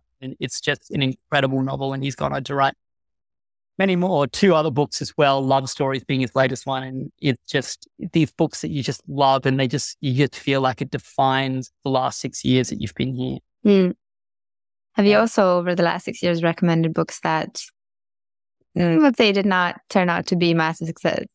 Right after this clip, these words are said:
Speaker 2: And then you felt like, "Oh, maybe shouldn't push this book that much." <laughs> You don't have
Speaker 1: Uh,
Speaker 2: to say titles. <laughs> This is
Speaker 1: <laughs> you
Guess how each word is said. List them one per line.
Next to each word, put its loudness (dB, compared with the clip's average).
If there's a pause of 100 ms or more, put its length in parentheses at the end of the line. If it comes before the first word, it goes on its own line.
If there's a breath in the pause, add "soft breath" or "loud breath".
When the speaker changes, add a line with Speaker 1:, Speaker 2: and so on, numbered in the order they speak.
(160)
Speaker 2:
And 2
then 4
you 4
felt -2
like, -10
"Oh, 0
maybe -2 (400)
shouldn't 0
push -2
this 0
book -2
that -2
much." -2 (280)
<laughs> -2
You 4
don't 4
have 0
Speaker 1:
Uh, -8
Speaker 2:
to 0
say 0
titles. 0
<laughs> -10
This 0
is -2
Speaker 1:
<laughs> -6
you 6